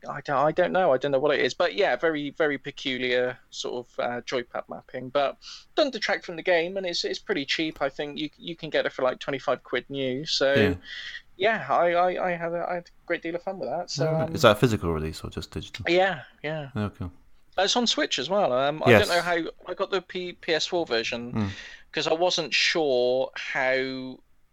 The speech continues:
Speaker 1: well it would run on the Switch, but I'm hoping it runs well. And, um, you know, it would be a fun thing to have on the Switch, you know, for portable
Speaker 2: Yeah.
Speaker 1: play.
Speaker 2: Yeah, definitely.
Speaker 1: So
Speaker 2: Yeah, so I think that I th-,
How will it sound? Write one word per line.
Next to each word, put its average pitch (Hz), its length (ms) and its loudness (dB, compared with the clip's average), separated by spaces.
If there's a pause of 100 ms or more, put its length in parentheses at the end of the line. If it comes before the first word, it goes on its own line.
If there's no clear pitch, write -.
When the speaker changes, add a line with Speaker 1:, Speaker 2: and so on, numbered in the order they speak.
(320)
Speaker 1:
well 151 280 0
it 139 140 -2
would 139 160 -10
run 143 320 -2
on 110 120 -10
the 110 100 -12
Switch, - 540 -8
but 135 120 2
I'm 139 160 2
hoping 180 520 -2
it 113 120 -4
runs 120 380 -6
well. - 260 -4
And, 127 80 -12
um, 131 380 -10 (640)
you 175 100 -2
know, 127 160 2
it 151 140 4
would 165 100 -2
be 175 140 4
a 175 40 2
fun 165 300 0
thing 151 240 -8
to 147 80 -10
have 151 260 -2
on 139 80 -10
the 139 60 -10
Switch, - 480 -4
you 143 100 -6
know, 113 200 -2
for 123 320 -2
portable 127 800 -6
Speaker 2:
Yeah. 90 300 -4 (120)
Speaker 1:
play. 120 400 0 (360)
Speaker 2:
Yeah, 139 180 -4 (420)
definitely. 80 420 -6 (100)
Speaker 1:
So - 140 -4
Speaker 2:
Yeah, 107 80 8
so 120 180 2
I 113 40 8
think 123 160 2
that 110 240 4
I 104 140 2
th-, - 260 -12